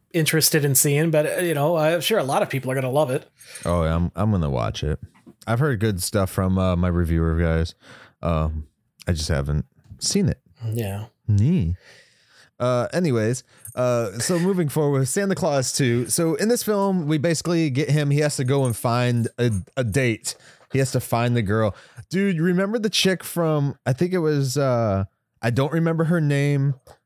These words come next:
Speaker 2: I wanna say she was from S N L. Remember the Santa Claus girl who she was obsessed with Santa?
Speaker 1: Hmm.
Speaker 2: That he dated, uh, if, for, in, like, the, the one date thing.
Speaker 1: I'm sure if I saw the clip, it would come back to me. <laughs>
Speaker 2: She, she's the girl that would, uh, she did the movie with Will Ferrell,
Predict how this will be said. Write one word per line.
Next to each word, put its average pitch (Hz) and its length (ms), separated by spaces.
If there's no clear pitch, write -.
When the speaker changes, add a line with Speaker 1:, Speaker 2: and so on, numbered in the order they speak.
Speaker 2:
I 120 60
wanna 117 300
say 175 200
she 175 140
was 165 140
from 143 220
S 127 200
N 131 160
L. 113 480
Remember 123 320
the 117 80
Santa 120 340
Claus 135 300
girl 147 320
who 135 80
she 127 160
was 110 100
obsessed 113 420
with 123 120
Santa? 127 440
Speaker 1:
Hmm. 131 460
Speaker 2:
That 113 120
he 135 180
dated, 131 720
uh, 110 300
if, 113 160
for, - 320
in, 117 260
like, 107 220
the, 98 500
the 95 140
one 104 260
date 98 260
thing. 127 200
Speaker 1:
I'm 165 120
sure 196 220
if 170 160
I 156 80
saw 156 240
the 139 120
clip, 135 280
it 139 80
would 131 160
come 143 160
back 123 280
to 139 80
me. 127 140
<laughs> - 180
Speaker 2:
She, - 220
she's 175 360
the 151 100
girl 196 320
that 175 240
would, 156 180
uh, 135 540
she - 220
did 143 240
the 156 100
movie 131 340
with 123 220
Will 127 160
Ferrell, 110 640